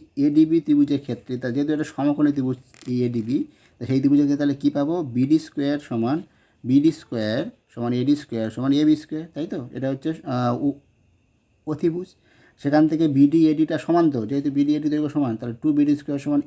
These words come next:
এই এবি স্কোয়ার পেলাম। সেখান থেকে বিডি সমান কি? বিডি স্কোয়ার সমান এবি স্কোয়ার বাই টু, মানে এবিটার মান দেওয়া আছে তো, দেখছো রুট টু বাই টু, তার মানে এটা টু বাই টু হয়ে যাবে, মানে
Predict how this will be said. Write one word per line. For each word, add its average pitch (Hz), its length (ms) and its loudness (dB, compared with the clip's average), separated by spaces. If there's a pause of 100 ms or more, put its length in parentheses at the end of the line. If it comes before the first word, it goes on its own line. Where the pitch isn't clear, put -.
(100)
এই 143 240 -4 (160)
এবি 139 200 -2
স্কোয়ার 135 280 -6
পেলাম। 135 280 -6 (560)
সেখান 131 260 2
থেকে 135 180 2
বিডি 123 300 0
সমান 127 280 -2
কি? 131 200 -4
বিডি 123 300 -4
স্কোয়ার 127 220 -8
সমান 135 200 -2
এবি 120 160 -2
স্কোয়ার 131 240 -6
বাই 127 160 -2
টু, 160 180 -2
মানে 127 220 -2
এবিটার 127 360 0
মান 131 200 2
দেওয়া 143 200 4
আছে 143 180 0
তো, 139 140 -4
দেখছো 139 300 -4 (360)
রুট 127 220 -2
টু 151 160 0
বাই 127 220 -4
টু, 165 240 -6
তার 123 160 -10
মানে 127 180 -2
এটা 123 140 -4 (140)
টু 139 160 0
বাই 135 280 -2 (400)
টু 135 100 0
হয়ে 123 120 0
যাবে, 131 140 -2
মানে 123 160 0